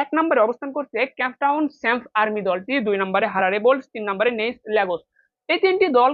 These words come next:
কিন্তু আপনার চার পয়েন্ট করে অর্জন করেছে। বাকি যে তিনটি দল রয়েছে জোবার্গ বাংলা টাইগার, বোলায়ো ব্রেভস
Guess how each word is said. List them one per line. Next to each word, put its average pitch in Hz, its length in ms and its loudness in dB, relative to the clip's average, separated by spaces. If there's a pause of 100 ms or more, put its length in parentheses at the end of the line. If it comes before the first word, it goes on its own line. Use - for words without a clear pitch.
কিন্তু 302 200 -4
আপনার 233 260 -2 (120)
চার 233 200 0
পয়েন্ট 220 220 -2
করে 240 180 0
অর্জন 196 220 -2
করেছে। 165 280 -12 (240)
বাকি 220 260 0
যে 320 140 2
তিনটি 226 280 -4
দল 196 200 4
রয়েছে 240 240 0 (100)
জোবার্গ 214 300 4 (100)
বাংলা 202 160 0
টাইগার, 233 380 0
বোলায়ো 196 360 0
ব্রেভস 208 220 -4